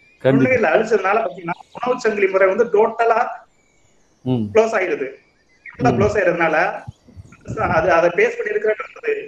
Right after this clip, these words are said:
Speaker 2: பறவை
Speaker 1: ம்.
Speaker 2: இனங்களும் சரி, நம்ம சி-, சிறு உயிரினங்கள் சரி, எல்லாமே பாதிக்கப்படுது. இப்படி
Speaker 1: ம்.
Speaker 2: டோட்டலா எல்லாமே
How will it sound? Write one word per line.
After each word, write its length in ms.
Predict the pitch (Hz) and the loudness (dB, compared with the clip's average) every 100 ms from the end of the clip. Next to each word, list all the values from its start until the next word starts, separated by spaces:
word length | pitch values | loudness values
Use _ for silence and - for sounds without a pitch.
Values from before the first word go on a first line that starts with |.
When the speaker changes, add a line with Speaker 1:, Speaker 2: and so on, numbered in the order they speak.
| - _ | -16 _
Speaker 2:
பறவை 280 | - 175 214 | -2 2 2
Speaker 1:
ம். 20 | |
Speaker 2:
இனங்களும் 280 | 214 202 185 | 2 0 -4
சரி, 260 | 175 170 185 196 170 175 _ _ _ _ _ _ _ - | 0 4 6 4 -2 -16 _ _ _ _ _ _ _ -4
நம்ம 180 | 170 160 | 2 2
சி-, 180 | 156 - | 2 -2
சிறு 260 | - 220 240 | 0 2 4
உயிரினங்கள் 460 | 220 214 196 190 | 4 2 0 -4
சரி, 140 | 175 170 | -4 -2
எல்லாமே 400 | 151 202 233 233 | 2 4 4 2
பாதிக்கப்படுது. 600 | 226 175 185 175 165 135 - | 2 2 0 -4 -6 -6 -10
இப்படி 220 | _ - 170 | _ -14 -6
Speaker 1:
ம். 100 | 131 | 2
Speaker 2:
டோட்டலா 460 | 135 220 220 226 233 | 4 2 0 2 2
எல்லாமே 460 | 156 175 196 196 | 0 -2 -2 0